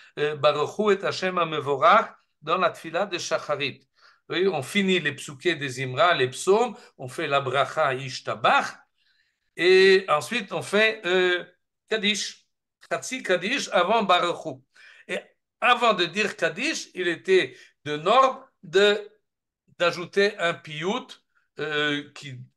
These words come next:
entre, introduit qui est le passage, en fait, des psuké des Imra aux brachot qui devancent Kriyat Shema. Et, et,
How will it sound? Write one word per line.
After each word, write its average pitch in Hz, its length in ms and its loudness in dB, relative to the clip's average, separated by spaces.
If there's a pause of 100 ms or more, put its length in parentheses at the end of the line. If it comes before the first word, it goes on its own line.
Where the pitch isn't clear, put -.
entre, 170 520 -4
introduit 190 760 -4 (280)
qui 139 120 -8
est 135 80 -8
le 143 220 -6
passage, 156 480 -2
en 127 100 -6
fait, 165 320 -4 (260)
des 147 220 -6
psuké 156 420 -8
des 127 300 -8
Imra 165 460 2 (580)
aux 185 400 0
brachot 143 580 0 (200)
qui 151 180 -12
devancent 139 520 0 (260)
Kriyat 131 380 -2
Shema. 110 560 -8 (460)
Et, 151 440 0 (380)
et, - 60 -12